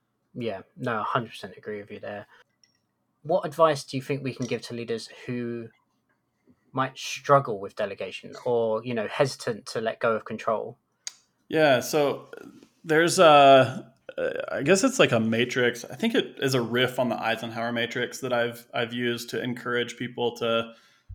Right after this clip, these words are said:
Speaker 2: figure out what types of things they can delegate. But it's, it's a two by two matrix. And on one axis, we have, let's call it the, the kind of the consequence gradient. So
Speaker 1: Yeah.
Speaker 2: we, we wanna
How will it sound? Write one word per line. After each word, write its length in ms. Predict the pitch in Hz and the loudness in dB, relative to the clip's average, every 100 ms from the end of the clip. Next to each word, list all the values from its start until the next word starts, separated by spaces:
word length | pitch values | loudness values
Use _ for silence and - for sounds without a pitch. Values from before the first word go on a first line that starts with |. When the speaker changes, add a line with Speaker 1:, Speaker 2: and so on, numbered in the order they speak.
| - - | -20 -4
Speaker 2:
figure 280 | 143 135 | 0 4
out 220 | 127 110 123 | 4 2 0
what 260 | 123 - | -2 -2
types 320 | - 120 - | 0 0 0
of 120 | 131 127 | -10 -6
things 320 | 127 120 120 | -4 -4 -4
they 120 | 120 | -6
can 160 | 123 120 | -4 -4
delegate. 540 | 117 120 120 117 - _ _ _ _ _ | -2 -2 -2 -2 -6 _ _ _ _ _
But 100 | 139 | -2
it's, 120 | 135 143 | -2 -4
it's 200 | 143 143 | -2 2
a 280 | 135 131 - _ _ - | 0 0 -12 _ _ -8
two 180 | 208 | -2
by 160 | 214 190 | 4 4
two 200 | - 175 | 4 -2
matrix. 540 | 135 110 - 113 107 | 0 0 0 -2 -2
And 100 | 117 | -4
on 220 | 117 120 123 | -2 -2 0
one 160 | 165 | 2
axis, 580 | 165 131 - 139 127 - | 2 0 -2 -4 -4 -4
we 120 | 131 | -6
have, 520 | 127 123 117 117 113 - - _ _ _ _ | 0 2 4 2 -2 -14 -20 _ _ _ _
let's 120 | 131 135 | -12 -2
call 240 | 143 - | -2 -2
it 60 | - | -6
the, 340 | 131 117 110 - | 0 2 2 -4
the 60 | 131 | -8
kind 160 | - | -6
of 60 | 113 | -4
the 160 | 117 - | -6 -4
consequence 680 | 131 107 - - 110 - | -4 -4 -6 -8 -8 -8
gradient. 460 | - 101 95 - - _ | -10 -8 -8 -10 -18 _
So 580 | - 127 117 113 113 - | -8 -2 0 0 -2 -8
Speaker 1:
Yeah. 100 | - - | -16 -12
Speaker 2:
we, 140 | 123 123 | -10 -6
we 20 | |
wanna 460 | 131 131 123 120 | -2 0 0 -2